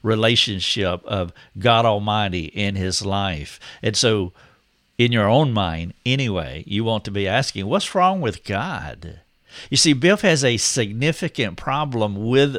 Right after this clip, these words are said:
the Lord because he consistently and relentlessly chooses himself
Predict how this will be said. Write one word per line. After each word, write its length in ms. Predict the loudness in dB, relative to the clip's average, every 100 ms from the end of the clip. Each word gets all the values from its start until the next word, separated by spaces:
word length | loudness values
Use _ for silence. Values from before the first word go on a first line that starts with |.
| -6
the 160 | -6
Lord 480 | -2 2 2 2 0
because 640 | -4 -4 0 2 2 0 -4
he 300 | 0 0 0
consistently 1300 | -2 -2 -2 -2 2 2 2 0 -2 -2 -2 -2 -4 -10 -4
and 280 | 0 0 2
relentlessly 1040 | 2 2 2 0 -2 -2 -2 0 -2 -2
chooses 640 | -2 2 4 6 4 0 2
himself 840 | 0 2 0 0 -2 -4 -6 -10